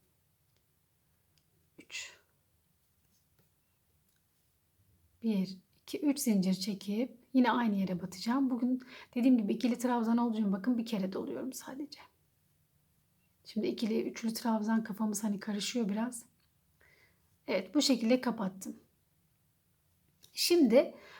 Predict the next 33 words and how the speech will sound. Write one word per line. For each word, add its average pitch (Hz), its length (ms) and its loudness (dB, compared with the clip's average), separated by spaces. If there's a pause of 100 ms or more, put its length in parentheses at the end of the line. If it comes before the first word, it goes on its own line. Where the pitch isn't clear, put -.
(200)
aslında 294 300 8
yapacağımız 277 480 6
işlem 220 360 -2
aynı 294 320 8
ama 294 340 6 (100)
şu - 220 4
aralardaki, 277 920 4
e, 220 460 4 (280)
zincir, 262 720 6
e, 220 100 2
sayısı 269 400 4
farklı. 214 640 0 (540)
E, 220 280 6
biliyorsunuz 285 440 4
bir 285 100 2
alt 285 260 2
sırada 240 500 2
sık - 280 -4
iğneler 277 340 8
yapmıştık 240 520 0
ve - 40 2
aralarında 269 540 6
mutlaka 262 500 4
birer 262 260 6
zincir 226 300 6
çekmiştik. 190 520 -2
Şimdi 320 260 2
o 269 160 2
biz, 240 280 2
birer 277 260 6
zincirlerin 233 500 4
üzerine 220 360 2
çalışacağız. 185 680 -6